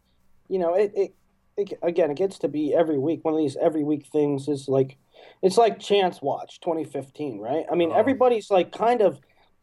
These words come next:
Speaker 1: glued in to see where he's at, if he's making any progress. And,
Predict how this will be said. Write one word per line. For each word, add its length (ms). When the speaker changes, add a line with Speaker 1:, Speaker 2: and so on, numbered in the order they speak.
Speaker 1:
glued 400
in 260
to 140
see 280
where 320
he's 240
at, 300
if 100
he's 160
making 300
any 160
progress. 800
And, 180